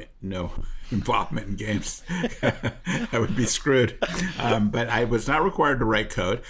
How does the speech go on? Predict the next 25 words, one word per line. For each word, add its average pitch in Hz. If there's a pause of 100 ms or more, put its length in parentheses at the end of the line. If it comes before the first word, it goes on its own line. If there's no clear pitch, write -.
(120)
I 120
just -
had 113
to 110
write 104
music. - (380)
And 120
so, 127
but 190
I 113
was 160
sort 117
of, 98
like, 104
taken 117
aback 107
by 92
how 101
interesting 98
gaming 90
had 87
become. - (260)
I -
was 101
like 95